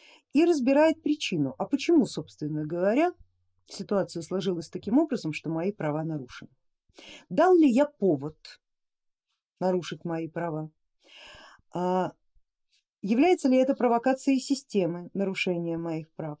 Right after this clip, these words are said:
То есть идёт внутренняя аналитическая работа, и она идёт параллельно, одновременно с вопросом отстаивания прав. И одно другого совершенно не заменяет. И вот если они идут одновременно, то мы можем говорить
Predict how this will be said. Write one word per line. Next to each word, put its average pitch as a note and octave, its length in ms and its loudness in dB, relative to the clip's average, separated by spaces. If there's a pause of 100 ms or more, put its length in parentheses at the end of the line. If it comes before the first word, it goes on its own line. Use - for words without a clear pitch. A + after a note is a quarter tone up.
То F3+ 100 -4
есть - 160 -8
идёт D4+ 260 0
внутренняя A3 640 4
аналитическая F#3+ 760 -2
работа, E3 360 -2
и G#3 120 -2
она A3+ 300 2
идёт D#4+ 320 0
параллельно, G#3 720 2
одновременно F3+ 800 2 (200)
с - 140 -14
вопросом G3 480 -2
отстаивания F3 720 -6
прав. C3+ 280 -10
И F#3+ 100 -2
одно G3+ 240 2
другого C4 400 0
совершенно G#3 440 -2
не F#3+ 160 -2
заменяет. F#3 480 -4 (880)
И G#3+ 80 2
вот B3 180 2
если A#3+ 260 2
они A#3 360 6
идут G3 220 -2
одновременно, A3+ 760 2
то G3+ 140 -2
мы A#3 120 4
можем G#3+ 300 0
говорить G#3 480 -2